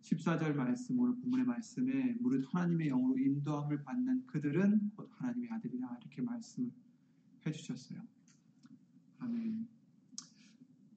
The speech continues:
하나님이 처음 아담을 지으셨을 때 창세기 이 장 칠 절 말씀을 보시면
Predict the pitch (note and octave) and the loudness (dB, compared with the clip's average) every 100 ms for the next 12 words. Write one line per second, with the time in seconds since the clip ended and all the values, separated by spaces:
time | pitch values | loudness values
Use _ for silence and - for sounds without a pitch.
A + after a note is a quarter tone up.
0 | - - G3+ G3 F#3 F#3+ F3 - F#3+ F3+ | -20 0 4 4 4 2 0 -2 0 2
1 | C3 B2+ C#3 C#3+ C#3+ C#3+ C#3+ B2+ C3+ - | 0 0 0 0 -2 -4 -4 -4 -6 -6
2 | B2+ - C3+ B2 A2 - - - - - | -6 -4 -4 -2 -4 -14 -20 -20 -8 -4
3 | D#3 D3+ C#3 B2+ C3 B2+ - F3+ F3+ E3+ | -2 0 0 0 0 -2 -2 0 0 0
4 | C3+ - C#3 B2+ - - - C#3+ A#2+ | 0 -4 -4 -4 -4 -8 -4 -2 -4